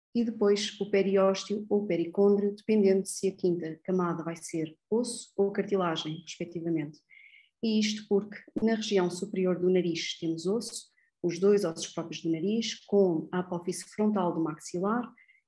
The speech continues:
e nos dois terços inferiores, ou seja, na região inferior da pirâmide nasal, temos as cartilagens laterais superiores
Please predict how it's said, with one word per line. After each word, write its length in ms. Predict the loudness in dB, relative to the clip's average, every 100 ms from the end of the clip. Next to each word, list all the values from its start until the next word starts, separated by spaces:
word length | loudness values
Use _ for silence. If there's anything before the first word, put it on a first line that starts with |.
| 4
e 80 | 4
nos 240 | 4 2
dois 300 | 4 2 0
terços 440 | 0 0 0 -8 2
inferiores, 500 | 2 2 0 0 -2
ou 60 | -6
seja, 280 | -4 0
na 100 | 0
região 640 | 0 0 4 4 4 0 -4
inferior 460 | -2 0 2 0
da 100 | -4
pirâmide 440 | -8 -6 -2 0 0
nasal, 420 | 0 0 -2 0
temos 420 | 4 4 4 -4 -12 -20 -20 _
as 160 | -4 -2
cartilagens 640 | -2 -2 0 0 0 0
laterais 600 | -2 -4 -4 -4 -6 -10 -10
superiores 760 | -10 -4 0 2 2 -2 -8